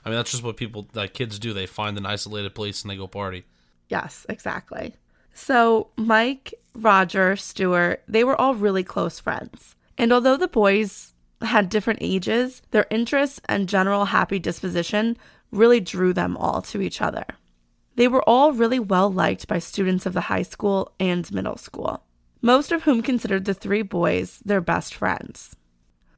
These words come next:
Speaker 2: They had been out to the nature reserve before, to listen to music and sit by the fire. Stuart had his van to use, one that he had bought from saving up money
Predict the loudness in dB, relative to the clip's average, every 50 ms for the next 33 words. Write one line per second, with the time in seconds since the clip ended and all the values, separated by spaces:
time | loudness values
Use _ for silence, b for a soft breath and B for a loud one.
0 | _ _ _ -2 2 4 4 4 4 2 2 0 0 0 2 2 2 2 0 0
1 | 0 0 2 2 2 0 0 0 -2 0 0 0 -2 0 0 0 2 0 0 -4
2 | -6 -8 -8 -6 -4 -4 -2 -4 -4 -6 -12 -14 _ _ b b b b b b
3 | 0 2 2 4 2 2 0 2 2 4 4 2 2 2 2 2 0 0 -4 -4
4 | -2 -2 -2 -2 -2 -4 -2 0 0 -2 0 -2 -4 -2 0 0 0 0 -4 -6
5 | -8 -10 -12 -14 _ _ _ _ _ _ _ _ _ _ -20 -10 -4 0 2 4
6 | 4 4 2 0 -2 -6 -6 -2 2 2 2 2 2 2 2 2 2 0 -4 -2
7 | -2 0 0 -2 -2 -4 -4 -4 -4 -2 -4 -4 -6 -8 -14 -20 -20 -20 _ _
8 | 0 2 2 4 2 0 -2 -2 -2 -2 -2 -2 -2 -2 0 0 0 0 -2 -4
9 | _ _ _ _ _ 0 2 2 4 2 0 -2 -2 -6 _ -16 -4 2 4 4
10 | 4 4 2 0 0 0 0 0 0 0 0 0 0 -2 -2 -4 -6 -10